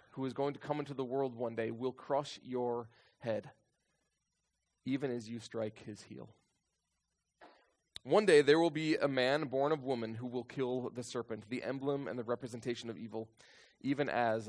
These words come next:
that serpent puts him to death. I'll invite the band forward. We're gonna sing a final song as we reflect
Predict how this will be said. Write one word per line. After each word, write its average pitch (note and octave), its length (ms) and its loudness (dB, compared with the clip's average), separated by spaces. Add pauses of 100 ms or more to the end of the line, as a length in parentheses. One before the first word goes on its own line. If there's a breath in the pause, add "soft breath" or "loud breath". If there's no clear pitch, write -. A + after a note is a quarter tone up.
that A2 400 0
serpent - 520 -10
puts - 220 -12
him G#2+ 300 -10
to - 80 -14
death. D#2 260 -10 (1700 soft breath)
I'll C#3+ 120 2
invite C#3 180 2
the B2 40 -8
band B2+ 240 2
forward. B2 280 2
We're C3 100 0
gonna B2+ 140 -4
sing A#2 260 -4
a A2+ 60 -4
final A#2 260 -2
song A#2 320 -2
as G#2+ 100 -10
we A#2 120 -6
reflect A#2 560 -4